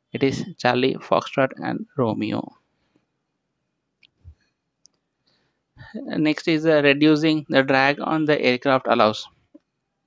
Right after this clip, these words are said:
You know, drag is the force which acts opposite to the direction of the aircraft, uh, flow. So it is always acts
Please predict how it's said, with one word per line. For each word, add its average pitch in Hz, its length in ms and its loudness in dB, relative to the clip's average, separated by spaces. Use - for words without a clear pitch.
You 165 80 2
know, 160 140 8
drag 143 380 4
is 147 100 0
the 156 120 2
force 151 380 4
which 143 180 -2
acts 131 300 0
opposite 147 560 4
to 151 80 0
the 156 240 4
direction 131 480 0
of 143 140 -2
the 147 80 2
aircraft, 135 640 -2
uh, - 100 0
flow. - 400 -6
So - 220 -2
it 147 120 4
is 151 100 0
always 139 480 0
acts 139 380 -2